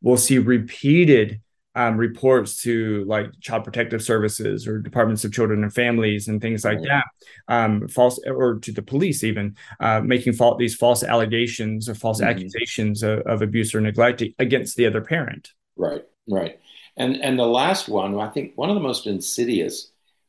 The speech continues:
Speaker 2: is parents will either consciously or unconsciously, and I, I think, I think it's probably consciously, they will withhold affection or they'll threaten punishment
Speaker 1: Mm-hmm.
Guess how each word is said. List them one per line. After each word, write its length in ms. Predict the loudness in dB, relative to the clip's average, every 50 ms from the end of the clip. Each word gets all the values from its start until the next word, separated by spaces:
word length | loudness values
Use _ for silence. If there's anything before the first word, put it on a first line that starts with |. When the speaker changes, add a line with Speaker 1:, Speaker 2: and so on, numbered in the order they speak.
| _ _ _ _ _ _ _ _ 0
Speaker 2:
is 640 | 4 4 6 6 6 4 4 2 0 -4 -8 -12 _ _ _ -12
parents 540 | -6 -2 0 0 2 0 0 -2 -4 -2 0
will 320 | 2 2 4 2 2 0
either 260 | -2 -2 0 0 -2 -2
consciously 800 | -4 -6 -6 -4 -4 -4 -4 -6 -6 -6 -6 -4 -2 0 0
or 220 | 0 -2 -4 -6 -6
unconsciously, 840 | -6 -6 -6 -6 -6 -8 -8 -6 -8 -8 -8 -8 -8 -8 -6 -6
and 120 | -6 -8 -8
I, 120 | -12 -14 -14 -14
I 80 | -14
think, 260 | -10 -6 -6 -6 -6 -8 _ _ _ _ _ _ _ -12
I 80 | -12 -10
think 240 | -8 -6 -6 -4 -4
it's 160 | -4 -4 -6
probably 420 | -10 -10 -8 -8 -6 -6 -6 -8
consciously, 800 | -10 -10 -8 -8 -6 -6 -6 -8 -8 -8 -8 -8 -10 -10 -10 -14 _ _ _ _ _ -20 _ _ _ _ _ _ 0
they 140 | 4 4 4
will 320 | 6 6 4 4 4 4
withhold 560 | 2 2 2 0 -2 0 0 2 2 2 0
affection 760 | -2 -4 -4 -8 -8 -8 -8 -8 -6 -4 -4 -2 -4 -4 -6 -4
or 140 | 0 2 4
they'll 200 | 4 4 2 2
threaten 420 | 0 0 0 0 0 -4 -8 -8
punishment 600 | -6 -6 -4 -4 -4 -4 -6 -10 -12 -14 -14 -16 _ -20 _ _ _ _ _ -6
Speaker 1:
Mm-hmm. 280 | -4 -2 -2 0 -2